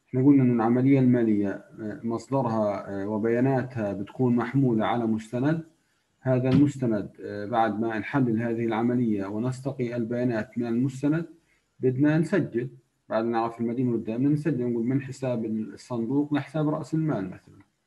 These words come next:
تمام، من حساب الصندوق لحساب المبيعات، من حساب الرواتب لحساب الصندوق. تمام.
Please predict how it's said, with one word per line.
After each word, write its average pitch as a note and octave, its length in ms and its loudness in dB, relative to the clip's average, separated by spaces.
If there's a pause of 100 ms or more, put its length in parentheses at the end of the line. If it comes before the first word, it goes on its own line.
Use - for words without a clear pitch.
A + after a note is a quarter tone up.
(520)
تمام، A2 300 -2
من B2 180 0
حساب C3 340 -4
الصندوق C3 540 -2
لحساب C3 360 -6
المبيعات، C3+ 600 0
من F#2+ 100 -8
حساب A#2 300 -8
الرواتب B2 500 -4
لحساب A#2 360 -10
الصندوق. C3 600 -4 (540)
تمام. A2+ 360 -4